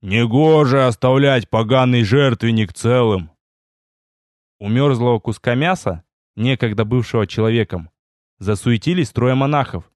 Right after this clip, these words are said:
а небольшой отряд продолжил свой путь по совсем истончившемуся торговому тракту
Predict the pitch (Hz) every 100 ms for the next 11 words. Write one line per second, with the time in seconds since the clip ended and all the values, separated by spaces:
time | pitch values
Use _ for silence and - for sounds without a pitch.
0 | _ _ _ _ 101 120 123 127 120 147
1 | 131 98 139 160 - 143 202 196 120 101
2 | - 107 - 196 - _ _ _ - 110
3 | 110 107 - 165 135 - 104 - 185 -
4 | 123 98 95 98 92 107 139 139 147 147
5 | 117 - 85